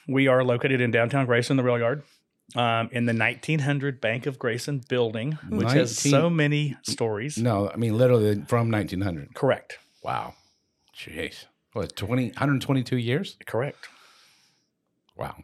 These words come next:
Speaker 2: So, uh, how did you end up on that, picking that spot?
Speaker 1: Um, as Gail mentioned earlier, you know, we, I looked all over Grayson, and even recently, before we even found this spot,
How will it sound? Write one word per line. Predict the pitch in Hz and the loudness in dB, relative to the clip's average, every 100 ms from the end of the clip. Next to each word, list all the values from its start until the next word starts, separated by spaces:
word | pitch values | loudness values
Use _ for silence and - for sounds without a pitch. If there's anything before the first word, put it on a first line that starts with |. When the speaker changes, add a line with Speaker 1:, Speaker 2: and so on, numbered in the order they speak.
| - - - - _ | -20 -20 -20 -20 _
Speaker 2:
So, | - 127 123 110 | -2 2 4 4
uh, | 104 120 110 101 95 95 - - - | 2 2 4 2 0 -4 -10 -18 -4
how | 139 | -2
did | 123 | 0
you | 120 | 0
end | 113 | 0
up | 110 | 0
on | 101 | -2
that, | 101 101 | -2 -2
picking | 110 104 | -4 -2
that | 101 95 | -4 -6
spot? | - 73 - _ _ _ _ _ _ _ - - - - - - - | -8 -12 -12 _ _ _ _ _ _ _ -20 -20 -20 -20 -20 -20 -4
Speaker 1:
Um, | 147 151 143 143 | 0 2 0 0
as | 165 | 0
Gail | 196 202 | 2 4
mentioned | 185 - 151 | 2 2 2
earlier, | 147 143 | 4 2
you | 123 120 | 0 -4
know, | |
we, | 131 127 - | -8 -10 -6
I | 143 | 0
looked | 143 190 185 | 2 2 4
all | 147 | 4
over | 131 117 | 4 2
Grayson, | 107 104 - 104 92 | 2 2 0 -6 -4
and | 120 113 | -6 -2
even | 147 147 139 | 0 2 2
recently, | 127 135 139 123 117 110 | 2 2 0 -2 -2 -2
before | 117 - 123 | -6 -2 -2
we | 123 | 0
even | 120 113 110 | -4 -6 -8
found | - 113 113 | -2 0 0
this | 117 | -2
spot, | - 104 107 | -2 -2 -4